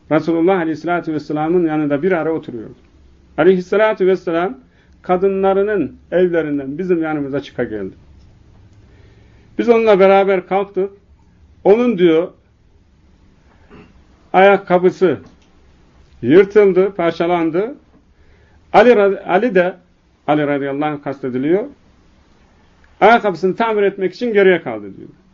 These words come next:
Resulullah aleyhissalatü vesselam yürüdü, biz de onunla beraber yürüdük. Sonra <clears throat> beklemeye başladı ve biz de onunla beraber başladık.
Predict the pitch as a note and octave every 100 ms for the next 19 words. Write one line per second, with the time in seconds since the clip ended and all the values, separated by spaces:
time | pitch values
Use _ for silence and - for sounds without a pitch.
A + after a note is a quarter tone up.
0 | _ _ _ _ - F#3+ A#3+ B3 A3+ G#3+
1 | G#3+ A3+ G#3+ G#3 G3 G3 G3+ - _ _
2 | - G3 F#3 F#3 G3+ F3+ F#3 E3 C#3+ D3
3 | E3+ E3+ D#3+ D3 F#3 F#3 G3 _ _ _
4 | _ _ _ - A3 F#3 D3+ - _ -
5 | - A#2+ A#2+ _ _ _ _ _ D3+ F3+
6 | F#3 G#3 G#3+ G#3 F3+ D3 - C#3 G3 A3+
7 | _ _ _ _ _ _ _ _ _ _
8 | _ _ - D3 A3 G3+ F#3+ F3 D3+ C#3+
9 | C3 B2+ B2 A#2+ D#3+ F#3